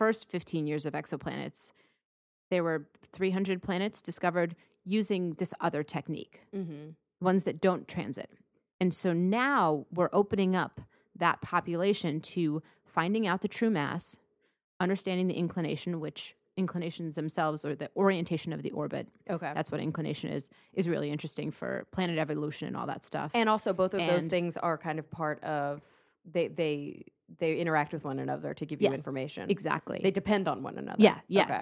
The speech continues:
Speaker 1: So those are two things that depend on one another that you don't know if you just find the planet using this method. But now we know, and we're getting atmospheric information. So it,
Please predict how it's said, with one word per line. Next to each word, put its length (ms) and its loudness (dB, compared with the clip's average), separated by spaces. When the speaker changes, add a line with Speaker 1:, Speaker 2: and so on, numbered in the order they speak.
Speaker 1:
So 180 6
those 380 10
are 120 8
two 360 2
things 360 2
that 340 2
depend 240 6
on 80 6
one 120 6
another 260 2
that 180 0
you 80 2
don't 240 4
know 380 8
if 140 -4
you 60 0
just 280 0
find 180 4
the 40 -2
planet 360 -2
using 320 -2
this 160 -4
method. 400 2
But 140 -2
now 300 6
we 160 4
know, 420 4
and 580 4
we're 100 0
getting 300 -2
atmospheric 580 -2
information. 680 -8
So 640 2
it, 320 2